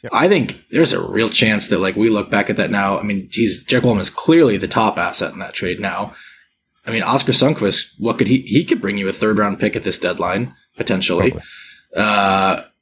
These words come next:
Speaker 2: I mean, that's a great trade, I, I guess, just as an aside. But my, my point is, you're, you're, you're looking for players like that who I think are, you know, the approximate value there was probably a second or a third round pick, whatever, however you view Jake Wallman. So if you have the opportunity to get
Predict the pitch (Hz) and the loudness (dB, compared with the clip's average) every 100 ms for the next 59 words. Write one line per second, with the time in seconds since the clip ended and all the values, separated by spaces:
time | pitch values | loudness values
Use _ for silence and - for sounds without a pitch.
0 | _ _ _ - 110 123 - - 95 - | _ _ _ -4 0 2 0 -2 -2 2
1 | 104 90 87 80 - 92 82 - - 92 | 2 2 -2 -6 -10 -4 -2 -2 0 -2
2 | 95 80 - 120 92 90 127 - - - | -2 0 2 2 0 0 -2 -2 -6 -2
3 | 135 135 131 175 170 127 117 120 127 120 | 0 2 2 2 2 2 2 2 0 -2
4 | 117 120 135 139 127 104 - 110 95 95 | 2 4 4 4 2 0 2 0 0 -2
5 | - - - 98 98 110 101 92 - 95 | -4 -6 -2 -2 -2 -2 -4 -6 -6 -8
6 | 95 - - 139 - 131 117 - 117 98 | -8 -10 -2 -2 0 -2 0 0 0 0
7 | 107 98 98 95 95 92 - 98 98 95 | 0 0 0 0 -2 -2 -2 -2 -2 -2
8 | 92 92 - - 110 123 98 107 101 - | -2 -4 -4 -2 0 0 -2 0 0 0
9 | 90 92 90 92 - 92 - - _ - | -2 0 -2 -4 0 0 -2 -16 _ -6
10 | 101 95 95 90 101 95 95 95 98 90 | 0 2 2 0 0 0 0 0 -2 -2
11 | 90 90 92 92 101 - - - - - | -4 -2 -4 -4 -8 -10 -18 -20 -8 0
12 | 117 139 147 131 131 127 127 123 120 117 | 2 4 4 4 2 2 2 2 2 0
13 | 107 110 | 0 0